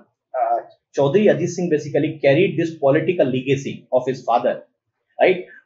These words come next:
The father of the Chaudhary, uh, Ajit Singh was the Chaudhary Charan Singh, who was our former Prime Minister of India, right? The Chaudhary Ajit Singh was basically formed a party called Lok Dal, Lok Dal, only Lok Dal, not Rashtriya Lok Dal,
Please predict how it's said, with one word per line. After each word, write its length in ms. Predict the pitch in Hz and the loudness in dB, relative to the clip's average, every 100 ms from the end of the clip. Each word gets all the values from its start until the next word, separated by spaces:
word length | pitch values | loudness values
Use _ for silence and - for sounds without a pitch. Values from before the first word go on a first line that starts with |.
| - | -2
The 140 | 120 - | -2 4
father 240 | 127 160 | 6 8
of 300 | 175 160 165 - _ _ | 8 6 4 -8 _ _
the 120 | 131 | -2
Chaudhary, 400 | - 135 156 160 | 2 0 2 2
uh, 340 | 143 127 - 127 | 2 2 -2 -2
Ajit 160 | 147 | -4
Singh 220 | 156 170 | -4 -4
was 420 | 143 147 214 - _ _ | 2 2 2 -8 _ _
the 100 | 135 | -12
Chaudhary 480 | - 135 151 170 - | -2 0 0 -2 0
Charan 240 | 135 147 | 0 0
Singh, 300 | 139 98 - _ _ _ _ _ | -4 -10 -12 _ _ _ _ _
who 80 | 135 | -4
was 540 | 147 139 143 180 - _ _ _ | 0 6 6 6 0 _ _ _
our 240 | 127 139 - | 0 0 2
former 340 | 127 120 131 123 | 2 4 2 2
Prime 200 | 120 123 | 2 2
Minister 320 | 123 - 131 | -4 -4 -2
of 120 | 120 | -2
India, 500 | 135 180 143 117 156 - _ _ | 0 4 6 4 0 -10 _ _
right? 300 | 127 175 175 - - _ - | 0 2 -2 -14 -20 _ -2
The 100 | 131 | -2
Chaudhary 460 | - 139 180 214 | 2 0 2 -2
Ajit 260 | 165 135 175 | -2 -2 -4
Singh 240 | - 185 | -4 -4
was 180 | 160 147 | -2 -2
basically 420 | 143 139 143 139 | -2 -2 -2 -2
formed 360 | 139 139 151 160 | 0 2 2 2
a 100 | - | 0
party 360 | 127 127 160 160 | 2 2 0 -4
called 400 | 143 143 110 - | 2 2 2 -10
Lok 460 | 123 123 143 156 135 | -10 0 2 2 -2
Dal, 260 | 113 92 - _ | -2 -2 -10 _
Lok 400 | 131 147 175 175 | 0 4 4 2
Dal, 220 | 117 95 - | -4 -4 -2
only 280 | 160 190 151 | -2 0 0
Lok 220 | 110 107 | -2 -2
Dal, 140 | 98 | -6
not 220 | 120 151 | 2 2
Rashtriya 340 | 135 143 - 151 | 4 -2 -2 -4
Lok 180 | 127 127 | -4 0
Dal, 200 | 202 | -2